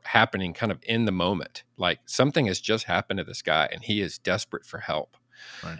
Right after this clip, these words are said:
Speaker 1: And that's sort of how I wrote the book. I was writing it as this was happening. And so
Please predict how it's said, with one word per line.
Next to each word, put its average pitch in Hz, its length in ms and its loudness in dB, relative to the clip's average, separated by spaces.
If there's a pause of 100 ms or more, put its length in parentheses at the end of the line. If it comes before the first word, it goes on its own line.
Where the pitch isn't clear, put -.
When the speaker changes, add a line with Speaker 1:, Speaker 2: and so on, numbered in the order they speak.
Speaker 1:
And 107 160 4
that's 113 200 4
sort 104 260 4
of 87 80 -2
how 87 140 4
I 80 40 4
wrote 80 260 -2
the - 60 -14
book. 127 260 4
I 85 60 6
was 92 160 -4
writing 90 320 2
it - 140 -6
as 95 260 2
this 95 200 -2
was 78 100 -8
happening. 82 480 0 (560)
And 107 160 0
so 101 580 4